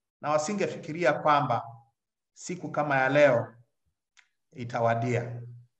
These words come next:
Lakini imewadia.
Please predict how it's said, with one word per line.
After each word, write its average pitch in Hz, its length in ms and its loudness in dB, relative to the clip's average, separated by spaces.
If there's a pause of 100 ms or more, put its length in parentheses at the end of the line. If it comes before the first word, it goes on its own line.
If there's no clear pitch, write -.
(1500)
Lakini 151 420 -2
imewadia. 110 540 -4